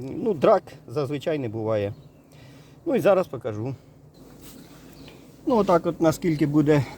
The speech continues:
видно там в камеру. Зараз будемо, будемо робити.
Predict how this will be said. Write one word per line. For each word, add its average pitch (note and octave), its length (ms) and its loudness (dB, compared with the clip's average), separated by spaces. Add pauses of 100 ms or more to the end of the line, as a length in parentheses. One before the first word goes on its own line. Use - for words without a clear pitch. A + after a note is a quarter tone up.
видно D3 440 2
там G2+ 280 -2 (180)
в - 40 -20
камеру. A2 420 0 (1000)
Зараз A#2+ 400 -4 (260)
будемо, A2+ 360 -4 (1600)
будемо A#2 260 -4
робити. G2 420 -6